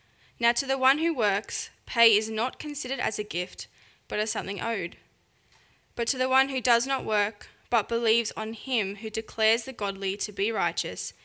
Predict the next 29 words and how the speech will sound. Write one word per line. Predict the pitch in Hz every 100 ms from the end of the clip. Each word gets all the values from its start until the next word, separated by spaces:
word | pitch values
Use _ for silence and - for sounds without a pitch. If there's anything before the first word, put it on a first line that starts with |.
| - - -
his | 262 277 -
faith | 202 190 202
is | 196
credited | - 208 196 - 196
for | - 190
righteousness." | 175 175 - - - - - - - _ _ _ _ _ _ _ _ _ _ - -
Likewise, | 254 269 247 208 208 - - - - -
David | 254 277
also | - 285 359 339
speaks | - 233 220 220
of |
the | 233
blessing | 220 202 - 185 190
of | 196 214
the |
man | 208 208 226 247
God, | 202 190 180 - _ _ -
God | 202 196
credits | - 190 202 - 214
righteousness | 202 226 233 - - 220 - - -
to | -
apart | 220 - 202 -
from | - 202
works. | 202 196 - - - - _ _ _ _ _ - - -
"How | 247
joyful | 240 269 277 302 - 320
are | 277
those | 240 233 233 247
who, | 254 240